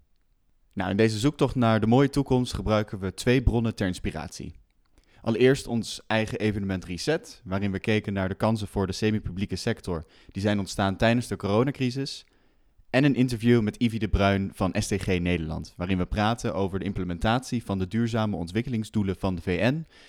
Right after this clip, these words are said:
die gerealiseerd moeten worden in tweeduizend dertig.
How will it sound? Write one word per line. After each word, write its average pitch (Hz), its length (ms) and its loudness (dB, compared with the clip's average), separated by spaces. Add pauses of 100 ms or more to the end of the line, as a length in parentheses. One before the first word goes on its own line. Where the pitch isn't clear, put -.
(140)
die 110 120 -2
gerealiseerd 101 540 0
moeten 104 200 -6
worden 95 240 0
in 85 60 -4
tweeduizend 85 440 -2
dertig. - 440 -10